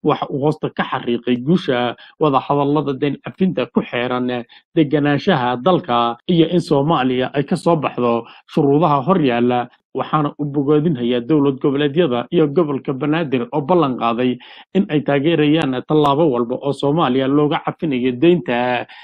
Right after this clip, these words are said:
Geedi socodka wadahadallada deyn cafinta Soomaaliya oo soo maray wejiyo kala duwan, ayuu wasiirku sheegay in ugu dambeynta Soomaaliya ay rajaynayso in ay guul ka gaarto sanadka soo socda ee labada kun iyo labaatanka, lagana cafiyo deymaha.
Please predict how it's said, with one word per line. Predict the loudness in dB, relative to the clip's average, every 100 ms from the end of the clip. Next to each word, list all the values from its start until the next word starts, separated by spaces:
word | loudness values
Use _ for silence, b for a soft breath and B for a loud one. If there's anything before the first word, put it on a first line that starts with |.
| B 2
Geedi | 4 4
socodka | -4 -6 -8 -4 -2
wadahadallada | 0 2 2 2 0 2 0 -2
deyn | -2 -4 -8
cafinta | -6 -6 -6
Soomaaliya | -6 -4 -4 -4 -4 -2 -4 -4
oo | -4
soo | -2 0
maray | 0 0 0 -2 -4 B B B 0
wejiyo | 0 2 2 2
kala | 0 -2
duwan, | -2 -2 -2 -2
ayuu | -2 0 -2
wasiirku | -2 0 -2 -4
sheegay | -12 -8 -6 -6 -4
in | -4 -4 -2
ugu | 2 2
dambeynta | 2 0 0 0 -2
Soomaaliya | -4 -4 -2 -2 -2 -4 -4 -2
ay | -2
rajaynayso | -2 2 2 4 0 -2 -4
in | -4 -2
ay | -2 -2 -4 B B 2
guul | 4 4
ka | 2
gaarto | 2 -2 -2 -6
sanadka | -2 -2 -2 -6
soo | -2 0
socda | 0 -4 -10 -8
ee | -2
labada | 0 0 -2 -4
kun | -4 -2 -2 -2 0
iyo | 2
labaatanka, | 2 0 -2 -2 -2 -2 -4 -4
lagana | -2 0 0 -2 -8
cafiyo | -6 -4 0
deymaha. | 0 0 0 0 -2